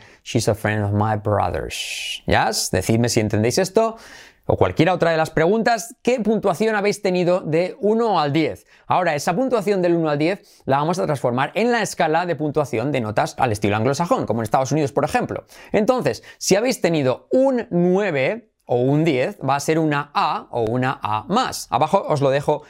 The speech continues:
en la descripción, ¿vale? Si es un diez, es una A plus, A plus, ¿vale? Si habéis tenido un nueve sobre diez, es una A. Si habéis tenido un siete, es una B. Si habéis tenido un ocho, es una B, B plus.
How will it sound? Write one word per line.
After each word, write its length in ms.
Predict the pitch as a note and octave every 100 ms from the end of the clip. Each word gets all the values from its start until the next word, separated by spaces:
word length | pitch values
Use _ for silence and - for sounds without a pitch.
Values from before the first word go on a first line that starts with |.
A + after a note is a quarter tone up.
| - -
en 100 | B2+
la 60 |
descripción, 500 | A2 A#2+ G2+ B2 F#2
¿vale? 320 | F#2+ D#3+ B3 - - -
Si 160 | D#3+
es 100 | F#3
un 120 | G#3
diez, 200 | F#3+ G#3
es 160 | F3 -
una 380 | D3+ C3 - _ _
A 80 | D3 F#3
plus, 420 | - B2+ F#2 - - _ _
A 220 | - D3 D3
plus, 320 | A2+ D2 G#2
¿vale? 260 | A2+ F#3 - -
Si 260 | - E3 G3
habéis 260 | C#3+ C#3+ D#3
tenido 240 | G3+ F#3
un 100 | D3+
nueve 240 | C#3 G#3 F3
sobre 240 | C#3 B2
diez, 280 | A#2 C#3 F3+ _ _
es 200 | B2 B2
una 360 | C#3 A#2 - -
A. 260 | C3+ - - - -
Si 140 | B2
habéis 240 | G#2+ G#2
tenido 500 | A#2+ B2 C#3 D#3+ - -
un 320 | F#3+ G3+ -
siete, 680 | - - - C4 - F3 F3+ - _
es 220 | G#2 G#2 C3+
una 200 | D3 F#3+
B. 180 | A3+ B2+
Si 140 | C#3
habéis 160 | A#2 -
tenido 240 | E3+ F#3
un 80 | F#3+
ocho, 220 | F3+ F#3+
es 100 | E3
una 220 | D3+ B2
B, 480 | A2+ A#2+ B2+ - _
B 220 | - C#3+ D3
plus. 480 | D3 G2+ E2+ -